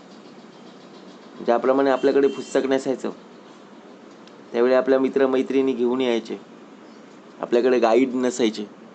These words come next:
बघा, पहिल्यातला भाग आठवतो अजून, त्यावेळी रिलायबल नसायचे, व्यवसाय नसायचे,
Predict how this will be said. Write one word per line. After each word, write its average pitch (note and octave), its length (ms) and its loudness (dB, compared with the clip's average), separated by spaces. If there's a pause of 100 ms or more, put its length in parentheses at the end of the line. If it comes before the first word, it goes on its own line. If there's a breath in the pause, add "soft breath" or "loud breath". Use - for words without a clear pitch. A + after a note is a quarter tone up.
(1080)
बघा, C3 300 0 (2250)
पहिल्यातला A#2+ 720 4 (500)
भाग A#2 240 0
आठवतो A#2 400 0
अजून, G2+ 220 0 (2250)
त्यावेळी A#2+ 360 6
रिलायबल B2+ 580 6
नसायचे, A#2 360 0
व्यवसाय A2+ 400 2
नसायचे, A2+ 460 -2